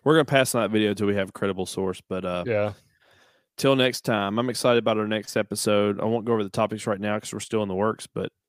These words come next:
Speaker 2: Yep,
Speaker 1: uh,
Speaker 2: so
Speaker 1: October is gonna be our, uh, October themed episode. So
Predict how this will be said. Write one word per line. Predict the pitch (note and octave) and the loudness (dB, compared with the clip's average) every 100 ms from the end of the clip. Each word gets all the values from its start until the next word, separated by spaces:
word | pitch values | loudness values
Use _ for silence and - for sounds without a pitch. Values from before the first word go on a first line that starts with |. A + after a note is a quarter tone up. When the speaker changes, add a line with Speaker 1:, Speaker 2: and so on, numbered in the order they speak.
| - | 2
Speaker 2:
Yep, | B2 | 4
Speaker 1:
uh, | F#2+ F2+ A2+ | 2 2 4
Speaker 2:
so | B2+ | 8
Speaker 1:
October | B2 C#3+ C3+ A#2+ | 8 6 4 0
is | A2 | 0
gonna | A2+ | -4
be | G2+ G#2 | 0 0
our, | G2 F#2+ F#2 F#2 - _ _ _ _ _ - | 2 0 0 -4 -10 _ _ _ _ _ -6
uh, | |
October | F#2+ F#2 F2+ F#2 F#2 A#2+ G#2 | -2 0 0 -2 -2 -2 -2
themed | G#2 - G#2+ G2+ G2 F#2 | -4 -4 -4 -4 -8 -8
episode. | G2 - - G2 F#2+ F#2 | -8 -8 -6 -6 -6 -6
So | - G2 F#2 | -4 -4 -4